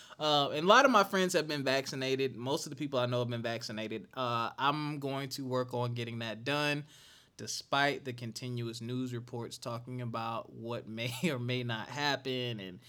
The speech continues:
if we need more vaccines every year. I'm just like, "I just need to get this thing, get it over with." Um, the sooner I can get back to a maskless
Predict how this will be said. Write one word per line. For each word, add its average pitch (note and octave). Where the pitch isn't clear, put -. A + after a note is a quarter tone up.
if D3
we C3
need A2
more E3+
vaccines C3+
every G#2
year. C3
I'm D3+
just A#2+
like, G2+
"I G3
just E3+
need A2+
to G#2+
get A#2
this B2
thing, A#2
get G3
it F#3+
over C#3+
with." C3
Um, A#2
the A#2+
sooner G3+
I F3
can E3
get D3+
back C#3+
to C3
a A#2
maskless C#3+